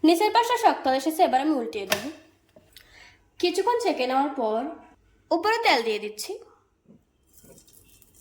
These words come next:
আপনারা দেখতেই পাচ্ছেন আমার পরোটাটা কিন্তু খুব সুন্দরভাবে ফুলতে শুরু করেছে। এবার আমি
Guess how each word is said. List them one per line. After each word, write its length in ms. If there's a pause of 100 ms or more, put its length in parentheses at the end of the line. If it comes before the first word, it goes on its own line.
(1500)
আপনারা 240 (100)
দেখতেই 360
পাচ্ছেন 360
আমার 220
পরোটাটা 420
কিন্তু 180 (100)
খুব 100 (100)
সুন্দরভাবে 500
ফুলতে 320
শুরু 240
করেছে। 280 (1400)
এবার 200
আমি 100